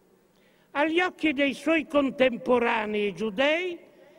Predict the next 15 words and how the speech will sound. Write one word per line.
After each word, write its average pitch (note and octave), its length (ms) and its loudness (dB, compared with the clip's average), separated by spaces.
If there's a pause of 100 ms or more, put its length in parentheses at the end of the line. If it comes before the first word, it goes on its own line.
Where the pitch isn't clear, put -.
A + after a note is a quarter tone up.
(260)
Gesù D#4 540 -2
appariva C#4+ 1120 -2
un C#4+ 240 -2
rabbi. F#3+ 580 -2 (1200)
La A#3 160 -2
parola C#4 480 2
rabbi, A#3 720 -4 (120)
rabbino, A3 1080 -2 (460)
in C4+ 220 0
ebraico C#4+ 680 0
significa B3 880 -4
grande. G3 920 -4 (2250)
Nel C#4 220 0
mondo D#4 440 2
giudaico, D4 1500 -2